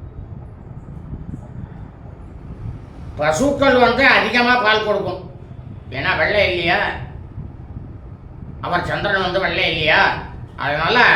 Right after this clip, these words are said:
பசுக்கள்லாம் பால் நிறைய கொடுக்கும். ஜனங்களுக்கெல்லாம் ரொம்பவும் பயமானது உண்டாகும். ஏகப்பட்ட பயம்,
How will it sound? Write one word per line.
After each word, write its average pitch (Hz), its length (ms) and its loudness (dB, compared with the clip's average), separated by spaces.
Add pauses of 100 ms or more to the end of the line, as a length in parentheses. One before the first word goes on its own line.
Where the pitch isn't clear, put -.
(720)
பசுக்கள்லாம் 226 680 2
பால் 202 300 2
நிறைய 196 280 4
கொடுக்கும். 165 340 -4 (2000)
ஜனங்களுக்கெல்லாம் 240 960 6
ரொம்பவும் 233 480 2
பயமானது 240 560 6 (100)
உண்டாகும். - 420 2 (540)
ஏகப்பட்ட 202 400 2 (100)
பயம், 208 300 2